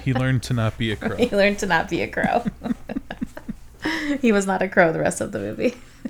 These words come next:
Speaker 2: <laughs> Uh,
Speaker 1: Or life.
Speaker 2: or life, yes. So I have quite a lot of, uh, excuse me, fun facts.
Speaker 1: Okay.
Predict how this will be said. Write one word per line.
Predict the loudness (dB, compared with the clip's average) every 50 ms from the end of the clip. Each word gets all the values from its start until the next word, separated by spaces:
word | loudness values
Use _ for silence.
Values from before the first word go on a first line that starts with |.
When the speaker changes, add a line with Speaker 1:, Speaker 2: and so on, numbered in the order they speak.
| -8 -8 -8 -8 -8 -6 -6
Speaker 2:
<laughs> | -6 -4 -4 -8 -10 -6 -8 -8 -8 -6 -6 -6 -6 -6 -6 -8 -8 -8 -10 -10 -12 -14 -14 -16 -12 -6 -4
Uh, | -2 0 0 0 0 0 -2 -2 -2 -2 0
Speaker 1:
Or | 0 2
life. | 2 2 2 0 0 2
Speaker 2:
or | 2 2 2
life, | 2 2 0 0 -2 -2 -2
yes. | -2 0 -2 -4 -4 -6 -8 -10 -8 -10 -10 -10 -10 -14 -20 -20 -20 -20 -20 -20 -20 -20 -20 -20 -20 -20 -20 -20 -20 -20 -20 -20 -20 -20 -20 -20 -20 -20 -20 -20 -20 -20 -20 -20 -20 -20 -12
So | -6 -2 2 2
I | 4
have | 6 6 4 4 2
quite | 4 4 6 6 8
a | 6 6
lot | 6 4 4 4
of, | 2 0 0 0
uh, | 0 0 2 2 2 0 0 0 -2 -4 -10 -16 -20 -20 -20 -20 -14 -10 -8 -8 -8 -8 -12 -20 -20 -20 -20 -18 -18 -14
excuse | -10 -10 -4 -2 0 0 0
me, | -2 -4 -4
fun | -4 -4 -4 -2
facts. | -2 0 0 -2 0 -2 -4 -4 -4 -6 -12 -20 -20 -20 -20 -20 -20 -20 -20 -20 -20 -20 -20 -20 -16 -8 -6
Speaker 1:
Okay. | -6 -4 -4 -4 -6 -6 -6